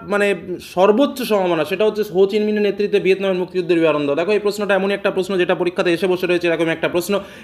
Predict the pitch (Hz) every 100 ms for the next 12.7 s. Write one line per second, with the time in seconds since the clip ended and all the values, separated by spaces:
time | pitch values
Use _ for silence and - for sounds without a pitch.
0 | - 180 180 190 208 196 196 196 196 180
1 | 185 185 180 175 202 202 208 196 170 160
2 | 185 190 - - - - 160 208 202 185
3 | 175 175 180 180 190 180 180 180 175 202
4 | 202 208 185 175 180 170 190 202 208 208
5 | 196 185 175 180 180 185 185 180 175 -
6 | 190 185 185 190 180 190 175 180 185 202
7 | 190 196 185 185 185 190 180 175 175 -
8 | - - 180 202 208 208 196 190 190 185
9 | 185 190 170 151 190 185 196 190 180 165
10 | 175 180 180 - - - _ 160 160 151
11 | 147 143 139 190 214 226 214 202 208 180
12 | 180 180 165 139 117 - _